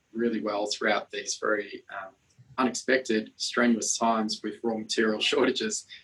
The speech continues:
Uh, they're all doing a wonderful job. And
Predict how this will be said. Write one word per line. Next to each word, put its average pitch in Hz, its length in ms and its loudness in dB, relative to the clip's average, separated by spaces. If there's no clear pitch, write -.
Uh, 113 160 2
they're 135 180 4
all 143 100 6
doing 123 280 6
a 107 60 2
wonderful 113 600 0
job. 113 400 0
And 107 300 2